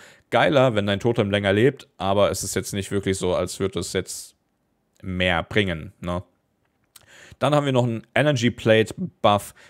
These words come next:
wir haben einen Firestorm Buff, einen kleinen, was den Cooldown angeht, also wir können schneller Firestorm casten. Und jetzt haben wir den ersten Big Winner, meiner Meinung nach, und zwar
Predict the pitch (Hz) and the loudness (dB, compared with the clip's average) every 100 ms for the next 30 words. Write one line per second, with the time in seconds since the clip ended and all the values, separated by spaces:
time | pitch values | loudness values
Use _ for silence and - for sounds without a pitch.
0 | - 113 110 101 101 101 95 - 117 135 | -6 -2 0 0 -2 -10 -10 0 2 4
1 | 127 - 110 110 101 98 - - 104 104 | 2 0 0 2 2 2 2 -6 -8 -2
2 | 101 101 95 - 98 95 - 127 113 101 | -2 0 -2 -4 -8 -8 -2 0 0 -2
3 | 104 95 95 98 95 90 101 95 - 90 | -2 -2 -2 -4 -4 -6 -6 -10 -6 -2
4 | 85 - 101 98 101 95 101 98 - 95 | -2 0 0 0 -4 -4 -2 -2 -4 -12
5 | - - - - 147 139 139 131 117 113 | -14 -20 -12 -2 0 2 0 2 0 0
6 | 110 110 - 104 101 _ _ _ 180 - | -2 -4 -6 -8 -8 _ _ _ -14 2
7 | 165 160 113 127 143 123 - 98 98 95 | 2 2 2 4 6 4 2 0 0 0
8 | 95 101 98 110 - 104 90 | -2 0 -2 -2 -4 -2 -2